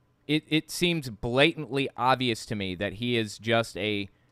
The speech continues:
scumbag, and, like, an abusive scumbag, right? I, I'm not using that as an insult. I'm not trying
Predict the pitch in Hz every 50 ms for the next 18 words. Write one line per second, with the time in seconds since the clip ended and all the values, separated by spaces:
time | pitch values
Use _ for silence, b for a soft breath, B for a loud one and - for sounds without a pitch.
0 | _ _ _ - 110 - - - - - - 113 113 123 120 123 120 110 104 123
1 | - 87 120 117 113 - 123 117 101 110 117 123 - 143 131 - - 196 247 277
2 | 190 98 85 85 85 92 98 123 170 220 - - 120 127 - - 147 165 165 160
3 | 165 156 156 170 196 233 269 262 202 196 208 240 247 208 214 180 165 160 147 143
4 | 139 131 135 139 139 147 147 139 - - 101 82 - 123 135 147 170 185 190 -
5 | - - - 180 180 185 180 170 151 135 117 117